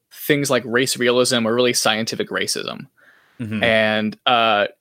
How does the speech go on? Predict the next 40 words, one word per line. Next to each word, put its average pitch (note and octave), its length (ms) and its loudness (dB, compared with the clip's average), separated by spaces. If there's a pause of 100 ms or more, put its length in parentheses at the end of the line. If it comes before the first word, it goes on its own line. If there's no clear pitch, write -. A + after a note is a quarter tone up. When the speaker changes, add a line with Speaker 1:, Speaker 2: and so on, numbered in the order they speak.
(180)
Speaker 1:
this D3+ 280 2
is E3 120 0
going D#3 380 2
to C3+ 400 2
just B2+ 240 -4
immediately D3 800 4
put C#3+ 240 0
off B2+ 240 2
the B2+ 80 2
alarms A#2+ 400 0
of A#2+ 60 -4
the A#2 40 -2
human A#2 300 -2
biodiversity G#2+ 640 0
people G#2+ 340 -6
because G#2 440 -4
they G#2+ 180 -4
created A#2+ 420 -2
this A2 180 -2
name G#2+ 200 -6
to G#2+ 100 -6
separate A2+ 460 -2
themselves - 480 -4
from A2 160 -8
those A2+ 340 -8
sorts - 320 -6
of - 80 -18
things. - 380 -8 (720)
Speaker 2:
So A2+ 60 2
Speaker 1:
Uh, G#2+ 100 4
Speaker 2:
now B2+ 100 6
you're C3 140 2
Speaker 1:
the, - 40 6
Speaker 2:
na-, A#2+ 120 2
Speaker 1:
the - 60 -6
Speaker 2:
now A#2 100 4
you're A#2+ 160 0
name G2+ 200 0
calling. F#2 380 -4
Okay. G2 300 -4